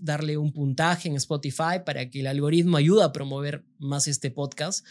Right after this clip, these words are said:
Y por último, me gustaría invitarlos a compartirlo con personas que, que de su círculo cercano, de repente familiares, amigos, de repente la pareja, que quizás le puede interesar estos temas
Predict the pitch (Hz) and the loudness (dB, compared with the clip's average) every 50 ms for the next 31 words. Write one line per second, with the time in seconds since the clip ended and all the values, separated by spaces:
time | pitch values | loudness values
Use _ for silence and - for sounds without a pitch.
0 | - - - - - - - - - - - _ _ - 175 180 175 175 165 151 | -20 -20 -20 -18 -18 -16 -18 -18 -20 -20 -20 _ _ 0 4 6 6 6 6 6
1 | 175 185 240 262 254 302 285 269 233 190 170 160 151 - 170 175 202 214 214 220 | 8 8 8 8 6 6 6 8 8 6 4 4 4 2 2 4 4 4 4 4
2 | 214 196 170 160 156 185 185 196 208 214 202 214 175 180 165 143 151 151 160 - | 4 4 2 2 4 4 4 4 4 4 2 2 2 2 2 2 2 0 2 2
3 | 240 277 269 - 202 196 165 160 156 147 135 151 147 - 185 185 190 180 180 - | 0 2 2 2 2 0 0 0 -2 0 0 0 0 2 2 2 2 0 0 -2
4 | - 175 156 147 139 131 127 131 131 - _ _ - _ - 151 - 151 147 143 | -4 -2 -2 0 -2 -2 -4 -6 -10 -14 _ _ -20 _ -14 -12 -8 -4 -2 -2
5 | - - 135 - 180 185 175 - 170 156 135 - 139 135 131 - 214 220 226 214 | 0 0 0 0 0 0 0 0 0 0 0 0 -2 -4 2 4 4 4 6 4
6 | 190 185 170 147 139 139 131 135 147 151 147 147 160 151 - 135 123 135 139 135 | 2 2 0 0 0 -4 -4 -4 -4 -4 -2 -2 -4 -4 -2 -2 -2 0 0 2
7 | 151 180 185 185 175 165 165 165 156 147 143 131 147 170 202 220 208 185 175 175 | 2 2 2 2 2 0 0 0 -2 -2 -2 0 2 2 4 4 4 4 4 4
8 | 175 170 165 - - 147 139 127 143 151 147 151 139 127 123 131 151 180 165 - | 2 0 -2 -2 -4 -6 -8 -6 -6 -4 -4 -4 -4 -4 -4 -2 -2 -2 -2 -2
9 | 160 160 175 - _ _ - - - - - - _ _ _ - 147 143 143 143 | -4 -6 -6 -8 _ _ -20 -20 -20 -20 -20 -20 _ _ _ -4 -2 0 0 -2
10 | 135 135 - 165 160 - 196 208 226 247 233 226 185 160 156 175 196 202 208 185 | -4 -4 -2 2 4 6 6 6 4 4 2 2 0 0 0 0 0 0 2 2
11 | 190 170 151 - 175 185 185 185 180 175 - 175 151 - - 180 175 175 170 175 | 2 2 4 4 4 4 4 4 2 2 2 2 0 0 2 2 2 2 2 2
12 | 175 175 - - - | 2 0 0 -2 -2